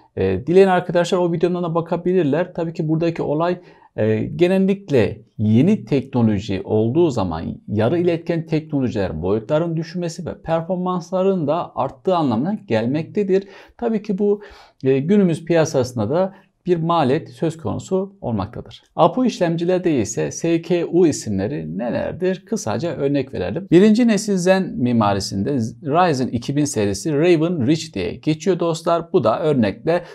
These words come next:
Ryzen beş iki bin dört yüz G diye geçmekte. Bir örnek olarak söylüyorum sadece.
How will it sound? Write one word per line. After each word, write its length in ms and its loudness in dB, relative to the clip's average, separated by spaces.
Ryzen 400 4
beş 220 -2
iki 240 -2
bin 180 -2
dört 240 -2
yüz 220 -2
G 320 4
diye 280 -12
geçmekte. 640 -4
Bir 140 -4
örnek 380 -6
olarak 300 -8
söylüyorum 400 0
sadece. 500 -2